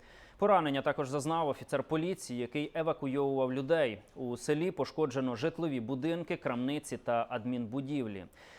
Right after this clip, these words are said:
Двісті п'ятнадцять вибухів пролунало цієї доби на Сумщині. Постраждали четверо людей. По Краснопільській громаді росіяни вдарили із артилерії,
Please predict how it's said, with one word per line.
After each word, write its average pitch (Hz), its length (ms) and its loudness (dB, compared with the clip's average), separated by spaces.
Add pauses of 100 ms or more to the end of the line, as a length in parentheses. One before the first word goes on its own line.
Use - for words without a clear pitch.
(100)
Двісті 214 460 0
п'ятнадцять 190 680 0
вибухів 165 540 -2
пролунало 160 500 0
цієї 135 360 -2
доби 135 280 2
на 147 140 0
Сумщині. 147 920 -4
Постраждали 139 640 0
четверо 123 520 0
людей. 143 500 2 (400)
По 180 100 0
Краснопільській 185 680 0
громаді 147 420 2
росіяни 143 420 0
вдарили 127 480 4
із 139 240 -4
артилерії, 151 800 2